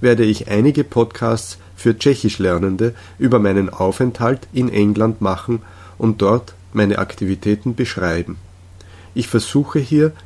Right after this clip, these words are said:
Gespräche auf Deutsch zu haben und bereite mich darauf vor, ein wenig Russisch zu lernen.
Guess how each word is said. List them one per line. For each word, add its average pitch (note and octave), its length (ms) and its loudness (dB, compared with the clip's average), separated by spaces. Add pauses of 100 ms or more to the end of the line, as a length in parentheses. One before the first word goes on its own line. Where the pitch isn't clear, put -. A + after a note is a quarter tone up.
Gespräche A2 760 0
auf A#2+ 160 -4
Deutsch G#2 360 0
zu F2+ 220 -6
haben F#2 300 -2 (440)
und B2+ 200 2
bereite G#2 440 2
mich C#3+ 240 0
darauf F#2+ 320 2
vor, A2 460 2 (180)
ein G#2 180 2
wenig A#2 260 4
Russisch A#2 460 2
zu G#2 120 0
lernen. F2 520 -2